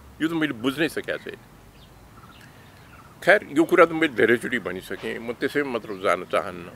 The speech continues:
अहिले म के को कुरामा ध्यान आकृष्ट गर्न चाहन्छु भने नेपाली जनताको, यो मुलुक एउटा ठुलो आर्थिक सङ्कटको भुमरीमा जान थालेको छ।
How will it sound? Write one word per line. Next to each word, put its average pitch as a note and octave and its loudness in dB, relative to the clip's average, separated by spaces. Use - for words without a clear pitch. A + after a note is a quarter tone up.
अहिले F#3+ 4
म C3 0
के - -8
को A2 -8
कुरामा G#2 -2
ध्यान G2+ -2
आकृष्ट - -8
गर्न F2 -6
चाहन्छु E2+ -10
भने E2 -8
नेपाली G2 -2
जनताको, D#2+ -6
यो D#3+ 0
मुलुक D3 0
एउटा C#3 4
ठुलो B3+ -4
आर्थिक A#2+ 2
सङ्कटको A2+ -6
भुमरीमा E2+ -8
जान F2 2
थालेको - -12
छ। - -20